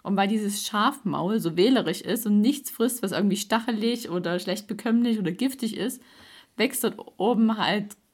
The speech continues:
kaum Gras, weil das fressen die Schafe nämlich weg. Dafür gibt's die Silberdistel, was ja die typische Pflanze oder die typische Blume für die Schwäbische Alb ist. Es gibt noch andere Distelarten,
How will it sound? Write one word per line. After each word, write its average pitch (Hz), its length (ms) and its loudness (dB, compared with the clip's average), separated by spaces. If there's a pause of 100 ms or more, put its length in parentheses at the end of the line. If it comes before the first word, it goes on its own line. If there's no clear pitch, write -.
(140)
kaum 226 460 4
Gras, 269 420 0
weil 233 120 2
das 220 120 0
fressen 220 260 -2
die 196 60 2
Schafe 196 320 0
nämlich 156 300 -4
weg. 285 240 -4 (180)
Dafür 202 240 -2
gibt's 170 220 -6
die 143 120 -10
Silberdistel, 262 760 0 (340)
was - 160 -4
ja 190 140 -2
die 180 400 -4
typische 220 760 0 (360)
Pflanze 220 520 2
oder 175 100 -4
die 165 60 -8
typische 190 340 -4
Blume 233 300 2
für 226 120 -4
die 220 120 -4
Schwäbische 208 420 -2
Alb 180 260 -4
ist. 170 240 -6 (120)
Es - 100 -20
gibt - 180 -4
noch 123 120 -2
andere 233 340 0
Distelarten, 180 840 -4